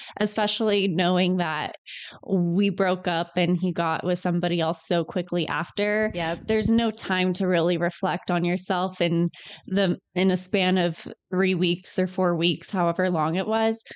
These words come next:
Speaker 1: the same problems, just a different person. And I'm feeling, I don't know why I'm feeling a little bit, like, anxious, nervous talking about it because I, I don't know. There's a lot of emotions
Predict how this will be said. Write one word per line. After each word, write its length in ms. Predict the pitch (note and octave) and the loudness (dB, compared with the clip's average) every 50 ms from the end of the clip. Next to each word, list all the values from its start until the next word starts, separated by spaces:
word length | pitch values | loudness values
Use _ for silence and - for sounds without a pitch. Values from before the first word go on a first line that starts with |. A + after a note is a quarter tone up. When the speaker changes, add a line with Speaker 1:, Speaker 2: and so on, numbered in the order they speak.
| - _ - | -14 _ 0
Speaker 1:
the 80 | G#3+ G3+ | 0 0
same 280 | - - G3 F#3+ F3+ | 2 2 2 2 0
problems, 720 | F3+ - - E3 E3 E3+ - G#3 G#3+ G#3+ A3+ A#3 A#3 A3+ - | -2 -2 -2 -4 -2 0 2 2 4 4 4 4 2 2 0
just 300 | - F#3 F3 - - - | 0 0 0 -2 -2 -2
a 60 | G3 F3+ | -2 0
different 320 | F3+ F3 - D3+ C#3+ - | 0 0 0 -2 -4 -4
person. 500 | - - - - - - - - - - - - - - - - | -6 -6 -6 -6 -6 -6 -4 -4 -4 -6 -6 -10 -12 -12 -4 2
And 140 | A#3 B3 A3 | 2 4 4
I'm 80 | A3+ | 4
feeling, 320 | A#3 - D#4+ D#4+ G4+ G4 - - | 2 2 2 2 2 2 0 0
I 80 | B3 C#4+ | 0 0
don't 180 | E4 G#4 G4 E4+ | 2 2 2 2
know 120 | E4+ D#4 | 2 2
why 260 | A#3 G#3+ G#3+ A3+ C4+ F4 | 0 0 -2 -2 -2 -2
I'm 120 | F4 C4 - - | -4 -6 -4 -2
feeling 360 | C4 A#3 A#3+ B3 D#4 C#4+ C4+ | 0 2 2 2 2 2 2
a 80 | A3 | 2
little 380 | G#3+ G3+ G#3 G3 G#3 A3 A3 G#3 | 4 4 4 4 2 2 0 0
bit, 200 | - G#3 G3+ - | 0 0 0 0
like, 280 | F3+ F3+ F3 F3+ E3 F3 - - - - - - - - - - _ - | 0 -2 0 -2 -2 -4 -8 -14 -16 -16 -14 -14 -14 -14 -16 -8 _ 0
anxious, 540 | F#3+ G3+ G3 - - C4 B3 B3 B3 - | 0 2 4 4 2 2 2 0 0 0
nervous 480 | A3+ G3+ F#3 G3 F#3 G#3+ G#3 G#3+ - - - | 0 0 0 0 0 0 0 0 -2 -2 -4
talking 460 | - - - E3+ F#3 F3+ - A#3+ B3+ | -4 -4 -4 -4 -4 -2 0 0 2
about 320 | C4 C4 D4 C#4 C#4+ D4+ D#4+ | 2 0 0 -2 0 0 0
it 180 | E4+ E4 - - | 0 0 0 0
because 880 | A#3 G3 F#3 - - - G3+ F#3+ F#3+ F#3 F#3 F3+ F#3 F3+ F3+ F3+ - - - - - _ _ - _ _ _ _ - | -2 -2 -2 -6 -6 -4 -2 0 2 2 2 2 0 -2 -4 -6 -8 -10 -12 -18 -20 _ _ -20 _ _ _ _ -2
I, 200 | G3+ G#3+ - - - _ | 0 0 0 -2 -6 _
I 120 | - G3 G3 | -2 0 2
don't 140 | G3 G#3+ B3 | 2 2 2
know. 200 | C4+ A#3+ - - - | 2 2 -2 -2 0
There's 200 | G#3 G#3+ G#3+ G#3+ | 0 0 0 0
a 80 | A3+ | 0
lot 220 | G#3+ A#3 A#3 A#3 A#3 | 0 0 0 0 0
of 180 | A#3 A3+ G#3+ - - _ _ - | 0 -2 -2 -6 -12 _ _ -2
emotions 640 | G#3+ A3 A3 A#3+ B3+ B3 - - G3+ G3+ F3 F3 | 0 2 2 2 2 0 0 2 2 2 2 0